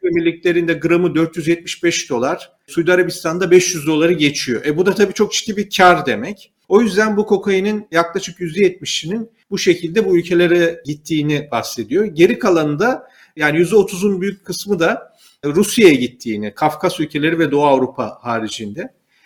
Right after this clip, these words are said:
Ayrıca Sedat Peker'in açıklamalarına da yer veriliyor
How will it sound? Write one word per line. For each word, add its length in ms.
Ayrıca 440
Sedat 400
Peker'in 600
açıklamalarına 880
da 80
yer 320
veriliyor 500